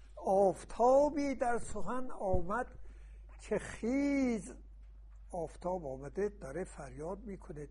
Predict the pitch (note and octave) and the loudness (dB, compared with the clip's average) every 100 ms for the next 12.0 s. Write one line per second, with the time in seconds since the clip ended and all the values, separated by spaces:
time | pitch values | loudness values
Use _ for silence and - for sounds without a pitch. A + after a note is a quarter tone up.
0 | - G#3 A3 G3 D3 C3 B2 B2+ - - | -6 -4 -4 -8 -12 -12 -12 -14 -16 -18
1 | - - - - - - - - - - | -18 -18 -18 -18 -18 -18 -18 -18 -18 -18
2 | - D#3+ D#3+ C3+ - - A3 A#3 A#3 G#3+ | -8 -2 0 -2 -8 -2 2 4 4 0
3 | G3+ G3 F3 E3+ E3 - - F#3 F#3+ A3 | -2 -4 -4 -4 -6 -6 -10 -8 -6 -6
4 | A3+ G#3+ E3 D#3 G3+ - - F#3+ - - | -6 -8 -8 -6 -6 -6 -8 -8 -8 -4
5 | A3+ C4+ B3 A3 F#3 C#3 - - - - | 0 2 2 2 0 -4 -10 -14 -16 -20
6 | - - - - - - A3 G#3+ C4+ C#4 | -18 -18 -18 -18 -14 2 2 2 2 4
7 | C4 B3 A#3 A#3 G#3+ F3+ G#3 G#3 G3+ F3 | 4 4 2 2 2 4 6 8 8 6
8 | D#3+ C3 - - - - - - - - | 4 -2 -10 -14 -16 -16 -16 -18 -18 -18
9 | - - - - - A#3+ C4 G#3 F3+ A#3 | -18 -18 -18 -18 0 2 2 0 0 2
10 | G#3+ - - - - - - - - B3 | 2 0 -14 -18 -18 -18 -18 -14 -4 -2
11 | C4 - A3 A3 G#3 D#3 C3 A2+ - | -2 0 -2 0 -4 -6 -8 -14 -18